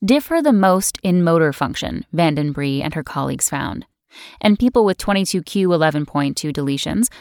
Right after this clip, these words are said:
are less likely to have an autism diagnosis than those with any of the other C N Vs, but they still have a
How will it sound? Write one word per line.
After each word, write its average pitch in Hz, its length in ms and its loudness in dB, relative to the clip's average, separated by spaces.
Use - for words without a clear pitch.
are 190 180 2
less 226 400 2
likely 208 340 2
to 185 60 0
have 160 240 0
an 156 80 0
autism 175 420 0
diagnosis 151 720 -2
than 185 240 0
those 202 340 4
with 175 220 -2
any 233 260 6
of 175 120 0
the 175 180 -4
other 170 300 2
C 156 240 0
N 139 160 -2
Vs, 165 400 -4
but 208 140 0
they 208 120 4
still 285 300 2
have 285 180 0
a 233 60 0